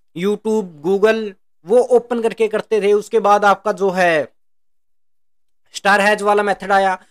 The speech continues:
उससे आप करते थे, और उसके बाद आपका जो है भाई आपको पता है क्यूआर कोड वाला मेथड आ गया। मैंने क्यूआर कोड वाला मेथड तभी आया था या नहीं आया था, शायद अपडेट ही था उस टाइम तक, ये परमिशन मांग लिया इसने।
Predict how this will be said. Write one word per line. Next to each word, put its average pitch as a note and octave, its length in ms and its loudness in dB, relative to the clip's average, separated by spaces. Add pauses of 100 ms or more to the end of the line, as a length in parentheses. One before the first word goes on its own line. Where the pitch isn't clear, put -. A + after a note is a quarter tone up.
(240)
उससे F#3 280 -2
आप A3+ 180 0
करते A3 240 -2
थे, G#3 80 0
और A3+ 200 4
उसके A3+ 280 -6
बाद F#3 320 0
आपका E3 320 -2
जो D#3+ 160 -8
है E3 160 -10
भाई E3+ 220 -4
आपको F#3 240 -4
पता - 220 -6
है G#3+ 40 -4
क्यूआर C4+ 380 -4
कोड A#3+ 200 -4
वाला G3+ 220 0
मेथड F#3 320 -8
आ E3 100 -2
गया। D#3 240 -6 (380)
मैंने G#3 340 0 (380)
क्यूआर B3+ 400 -2
कोड A#3+ 200 -4
वाला A#3+ 240 -2
मेथड A3+ 360 -6
तभी A3+ 760 -8
आया G#3 280 0
था G3 160 -2
या G3+ 180 -2
नहीं F3 280 -6
आया F3 200 -2
था, G#3+ 200 -2 (600)
शायद G3 400 -2
अपडेट G#3 520 -2
ही G3 120 -10
था D3+ 140 0
उस D#3+ 180 -8
टाइम F3 180 -4
तक, G#3 120 -6
ये G3 120 -4
परमिशन F#3 420 -8
मांग E3+ 200 -6
लिया D3+ 160 -4
इसने। D#3 260 -8